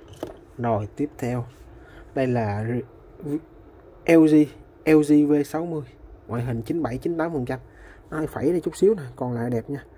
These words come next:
Đây, nó hơi phẩy đi chút xíu nè. Đó, còn lại lưng này ok, lưng thì khỏi phải chê. Khung viền nè. Đó, khung sườn là ok nè. Đây, chè lại nè. Đó. Khung sườn là ok hết nha. Đó.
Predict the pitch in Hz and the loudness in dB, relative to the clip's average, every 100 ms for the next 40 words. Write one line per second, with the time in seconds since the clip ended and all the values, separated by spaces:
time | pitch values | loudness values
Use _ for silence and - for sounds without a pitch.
0 | - - - 131 123 - _ - - 160 | -20 -20 -16 -12 -12 -14 _ -20 -14 -8
1 | 143 - 120 151 156 - 190 196 113 - | -8 -4 -4 -2 -4 -6 -6 -6 -10 -20
2 | 147 151 - 101 117 143 160 - - - | -20 -20 -14 -8 -6 -6 -10 -20 -20 -8
3 | 117 107 107 117 123 120 104 113 113 117 | -6 -4 -2 -2 -2 -2 -4 -8 -8 -6
4 | 117 - - - - 123 120 110 104 110 | -8 -10 -20 -20 -14 -8 -6 -6 -8 -8
5 | 127 127 120 110 - - - - - 120 | -8 -8 -8 -8 -14 -20 -20 -20 -12 -8
6 | 113 107 101 - - - - - - - | -6 -4 -6 -10 -20 -20 -20 -20 -20 -20
7 | - 101 117 147 - - - - 120 110 | -12 -10 -10 -12 -20 -20 -16 -8 -8 -8
8 | - 101 101 107 110 - 113 107 104 - | -6 -6 -6 -10 -12 -8 -6 -6 -8 -14
9 | - - - 107 - - - - - - | -20 -20 -12 -12 -12 -20 -20 -20 -20 -20
10 | - 107 98 101 104 - - - 120 104 | -10 -8 -6 -6 -8 -12 -20 -20 -14 -12
11 | 113 139 - - - - - - - - | -12 -14 -20 -20 -20 -20 -20 -20 -20 -20
12 | - - 135 - 117 107 92 120 - 123 | -20 -18 -18 -12 -10 -8 -8 -12 -10 -8
13 | 113 113 143 131 120 - - - - - | -6 -6 -8 -8 -12 -14 -20 -20 -20 -20
14 | - 107 104 | -18 -10 -8